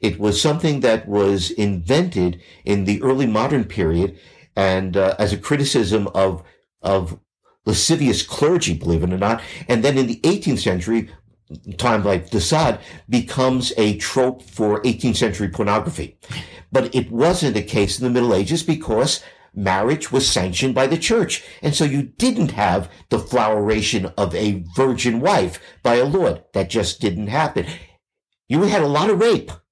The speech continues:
No, no doubt about that. You just didn't have legal rape in that <laughs> sense. Not only that,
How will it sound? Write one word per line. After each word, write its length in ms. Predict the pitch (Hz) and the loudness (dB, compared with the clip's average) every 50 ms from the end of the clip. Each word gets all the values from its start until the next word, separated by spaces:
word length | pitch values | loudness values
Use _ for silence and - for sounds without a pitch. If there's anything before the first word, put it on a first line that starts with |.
| _ _ _ _ _ _ _ _ _ _ _ _ _ _ _ - - - _ - | _ _ _ _ _ _ _ _ _ _ _ _ _ _ _ -20 -20 -20 _ -4
No, 220 | 107 135 143 143 | 0 0 0 0
no 140 | - 143 160 | 0 -2 0
doubt 220 | 165 175 165 170 165 | 2 2 2 2 2
about 300 | - 156 151 175 170 - | 0 0 0 0 0 -2
that. 280 | 101 82 76 - - _ _ _ _ - | -2 -2 -2 -6 -10 _ _ _ _ -2
You 80 | 135 | 0
just 200 | 127 170 151 151 | 2 2 0 2
didn't 160 | - 175 139 | 2 0 2
have 220 | 120 135 120 98 110 | 2 0 0 0 0
legal 400 | 113 131 151 147 - 113 95 85 | 2 2 2 2 2 0 -2 -2
rape 340 | 80 87 73 67 - - - - _ _ _ | -2 -4 -4 -4 -6 -12 -18 -20 _ _ _
in 100 | 101 104 | -2 0
that 200 | 101 95 95 135 | 2 2 2 2
<laughs> 80 | - - | 0 0
sense. 380 | 95 73 71 73 - - 156 - - - - - - - - - - - - - _ _ _ _ _ _ _ _ _ - | -2 -2 -4 -4 -6 -6 -6 -8 -12 -18 -20 -20 -20 -20 -20 -20 -20 -20 -20 -20 _ _ _ _ _ _ _ _ _ -2
Not 300 | 120 160 185 226 202 - | 0 2 2 2 0 0
only 260 | 180 160 147 135 123 117 | 0 2 2 2 2 2
that, 460 | 87 120 113 107 101 90 - - | 2 2 2 2 2 0 -4 -10